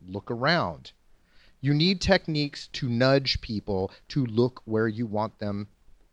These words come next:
to look." Uh, and sound is the thing that has nudged us as humans as we've evolved. So th-, this kinda sets up the challenge. And the challenge is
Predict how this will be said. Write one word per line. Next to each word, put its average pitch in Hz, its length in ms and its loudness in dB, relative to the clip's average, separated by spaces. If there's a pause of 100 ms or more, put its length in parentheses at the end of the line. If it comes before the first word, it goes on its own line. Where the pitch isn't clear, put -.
to 135 100 -2
look." - 360 2 (960)
Uh, 135 260 8
and 156 160 4
sound 214 420 4
is 165 80 2
the 160 100 4
thing 165 260 4
that 123 100 0
has 135 180 2
nudged 147 720 4
us 135 300 2
as 123 280 0
humans 147 600 2
as 113 340 -2
we've 104 360 -6 (120)
evolved. 87 680 -8 (840)
So 180 360 8
th-, 180 160 2
this 196 200 6
kinda 196 380 6 (300)
sets - 480 4
up 151 360 8
the 143 120 -4
challenge. 151 800 -2 (380)
And 156 160 0
the 160 60 4
challenge 220 540 4
is 165 400 4